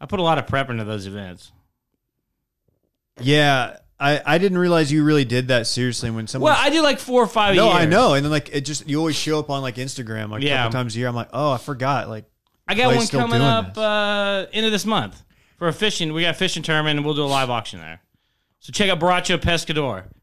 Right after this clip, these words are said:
Speaker 1: It's a great,
Speaker 2: Okay.
Speaker 1: it's a great fishing tournament, raising money for a good cause.
Speaker 2: Is
Speaker 1: Girls
Speaker 2: that the
Speaker 1: in
Speaker 2: one you've
Speaker 1: red.
Speaker 2: been posting about?
Speaker 1: Yeah.
Speaker 2: Oh yeah. Where's it at?
Speaker 1: Port O'Connor.
Speaker 2: Oh hell yeah, bro.
Speaker 1: Yeah, redfish tournament. So we got some good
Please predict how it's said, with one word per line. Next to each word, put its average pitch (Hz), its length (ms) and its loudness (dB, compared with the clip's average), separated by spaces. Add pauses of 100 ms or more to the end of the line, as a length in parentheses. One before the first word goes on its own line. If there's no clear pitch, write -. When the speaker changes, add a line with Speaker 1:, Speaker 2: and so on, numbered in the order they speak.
Speaker 1:
It's 123 160 -14
a 131 60 -8
great, 139 440 -2
Speaker 2:
Okay. - 180 -12 (360)
Speaker 1:
it's - 140 -20
a - 40 -20
great 185 180 2
fishing 165 260 -2
tournament, 165 260 2
raising 160 220 2
money 156 140 0
for 139 100 -8
a 143 40 -4
good 139 180 -4
cause. 135 420 0
Speaker 2:
Is - 40 -20 (380)
Speaker 1:
Girls 139 160 -2
Speaker 2:
that 151 80 2
the 196 80 2
Speaker 1:
in 190 40 6
Speaker 2:
one 185 100 4
you've 175 100 4
Speaker 1:
red. 160 60 4
Speaker 2:
been 147 60 0
posting 151 340 2
about? 165 280 -8 (280)
Speaker 1:
Yeah. 147 220 -2 (240)
Speaker 2:
Oh 160 100 -2
yeah. 117 180 0 (300)
Where's 143 180 -4
it 135 80 0
at? 143 240 -4 (640)
Speaker 1:
Port 180 160 4
O'Connor. 123 380 -2 (160)
Speaker 2:
Oh 73 140 -14
hell 57 200 -14
yeah, 53 160 -16
bro. 117 260 -18
Speaker 1:
Yeah, 135 200 -4
redfish 113 400 -8
tournament. 98 240 -12
So - 80 -12
we 143 40 -12
got 175 120 -2
some 156 120 -10
good 120 360 -8